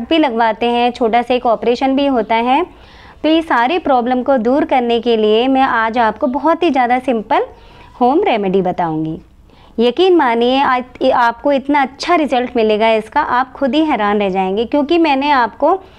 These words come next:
मैंने ये रेमेडी अपने एक फैमिली मेम्बर पे भी ट्राई करी थी, उनके फेस पे भी एक मस्सा निकल आया था, तो मैंने उनको ये रेमेडी बताई थी, उनके ट्वेंटी फ़ाइव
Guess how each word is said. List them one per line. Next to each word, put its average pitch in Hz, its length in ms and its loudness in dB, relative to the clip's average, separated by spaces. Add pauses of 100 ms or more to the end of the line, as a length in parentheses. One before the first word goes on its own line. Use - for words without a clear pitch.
(400)
मैंने 269 440 2
ये 262 280 2
रेमेडी 262 600 0
अपने 254 420 0
एक 269 100 -4
फैमिली 226 340 0
मेम्बर 220 340 0
पे 240 200 0
भी 262 260 0
ट्राई 233 300 0
करी 226 280 0
थी, 320 360 0 (300)
उनके 247 300 0
फेस 262 360 -2
पे 247 140 2
भी 262 140 0
एक 262 180 0
मस्सा 247 320 0
निकल 247 340 0
आया 220 260 0
था, 269 280 -2 (380)
तो 269 80 0
मैंने 254 340 2
उनको 262 280 0
ये 262 180 0
रेमेडी 233 340 0
बताई 220 380 0
थी, 269 120 -2
उनके 262 260 -2
ट्वेंटी 240 320 0
फ़ाइव 233 680 -2